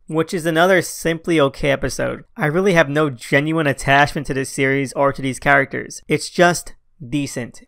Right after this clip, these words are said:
It's well made. It's well acted and has some good gags. But in terms of arcs, narrative progression, or even the slightest bit of immersion, it's lacking spirit. There's no real hook to this show outside of it being Watchmen.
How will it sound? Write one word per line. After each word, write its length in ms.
It's 200
well 200
made. 440
It's 200
well 180
acted 540
and 120
has 160
some 220
good 240
gags. 500
But 60
in 100
terms 240
of 140
arcs, 540
narrative 440
progression, 600
or 140
even 180
the 80
slightest 460
bit 100
of 80
immersion, 600
it's 160
lacking 360
spirit. 500
There's 180
no 140
real 320
hook 360
to 100
this 160
show 240
outside 400
of 140
it 160
being 400
Watchmen. 640